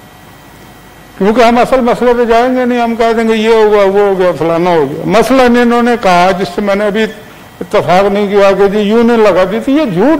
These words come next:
बोलते हैं। यूनियनों के पास कभी कोई एडमिनिस्ट्रेटिव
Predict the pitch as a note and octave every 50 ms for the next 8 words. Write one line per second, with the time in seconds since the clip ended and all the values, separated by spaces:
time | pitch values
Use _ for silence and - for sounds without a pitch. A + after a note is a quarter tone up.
0 | C#4 A#3+ A3+ G#3 G3 E3+ - - - D#3 C#3+ C3+ G#2+ G#2 - - - - - -
1 | - - - - - - - - - - - - - - - - - D#3 D#3+ F3+
2 | G#3 A#3 B3+ B3+ B3 C4 C4+ C#4 C4+ C4+ C#4 A#3+ A#3 B3 A#3+ B3 A#3+ B3 B3+ C4
3 | A#3 - - - - - C#4+ C#4+ D4 E4+ D#4+ B3 C#4 C#4 C4 C4 B3+ A#3+ G3+ G#3
4 | A#3 A3+ - - A#3 A3 G#3+ A3 A3 G3